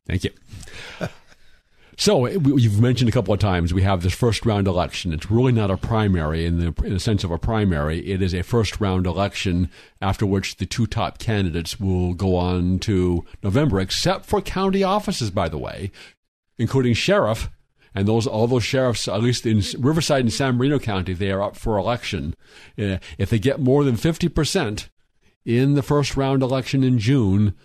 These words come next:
as well as county supervisors and other county offices, they're in. There's no second round, unlike legislature, Senate, U S Senate, U S House,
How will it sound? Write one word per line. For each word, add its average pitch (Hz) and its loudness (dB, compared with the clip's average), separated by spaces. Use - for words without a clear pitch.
as 92 -4
well 113 2
as 113 0
county 131 0
supervisors 98 0
and 104 0
other 107 -2
county 107 0
offices, 95 -2
they're 113 2
in. 143 -2
There's 101 2
no 110 4
second 113 2
round, 87 0
unlike 101 0
legislature, 117 0
Senate, 110 0
U 120 4
S 117 2
Senate, 113 -2
U 113 2
S 110 0
House, 107 2